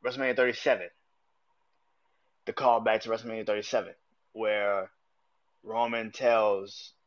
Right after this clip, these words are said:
Roman says, "I'm gonna stack 'em, I'm gonna smash 'em, stack 'em, pin 'em." That's what he did to Daniel Bryan and Edge, exactly the same way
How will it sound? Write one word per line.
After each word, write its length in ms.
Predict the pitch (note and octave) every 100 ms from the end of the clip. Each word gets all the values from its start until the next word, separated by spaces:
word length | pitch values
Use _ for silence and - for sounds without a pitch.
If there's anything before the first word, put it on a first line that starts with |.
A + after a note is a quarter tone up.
| _ _
Roman 260 | A#2+ A#2 A2
says, 260 | B2+ A2
"I'm 120 | G#2+
gonna 260 | A2+ G#2+ F#2+ - _ _ _ _ _
stack 500 | - - C#3+ C3 B2
'em, 260 | C3 B2+ - _ _ _ _ _ _ _ _
I'm 120 | -
gonna 100 | B2
smash 460 | - C3 C#3 C3+ -
'em, 160 | C3+ C3 _ _ _ _
stack 440 | - - B2+ A#2
'em, 180 | A2 G#2 _ _ _ _ _
pin 200 | - D3+
'em." 80 | F#2 - _ _ _ _ _ _ _
That's 140 | G#2
what 100 | B2
he 60 | B2
did 160 | B2
to 60 | A2+
Daniel 360 | G2+ B2 C#3 C3
Bryan 340 | B2+ A#2+ A2+
and 100 | B2+
Edge, 280 | A#2 F#2 - - _ _
exactly 720 | F#2+ F#2+ F#2+ G#2+ C3+ C#3+ D3
the 160 | B2 A2
same 560 | - B2+ B2 B2 A#2+
way 380 | A#2 A#2+ G#2 G2